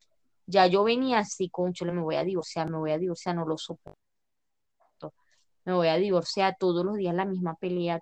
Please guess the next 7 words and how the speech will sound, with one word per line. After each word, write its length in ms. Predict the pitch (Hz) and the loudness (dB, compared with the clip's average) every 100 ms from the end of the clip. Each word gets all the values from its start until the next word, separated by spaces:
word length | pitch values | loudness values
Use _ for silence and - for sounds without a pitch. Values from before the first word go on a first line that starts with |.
| - | -8
todos 200 | 170 165 | -8 -6
los 140 | 185 | -4
días 160 | 185 170 | -4 -6
la 160 | 180 190 | -6 -6
misma 300 | 175 160 165 | -6 -6 -8
cosa". 360 | - 175 - - _ _ _ _ _ _ _ _ _ _ - - 165 | -8 -10 -12 -20 _ _ _ _ _ _ _ _ _ _ -20 -16 -6
Pero 800 | - 208 196 190 180 170 160 151 | 2 4 6 6 6 6 4 0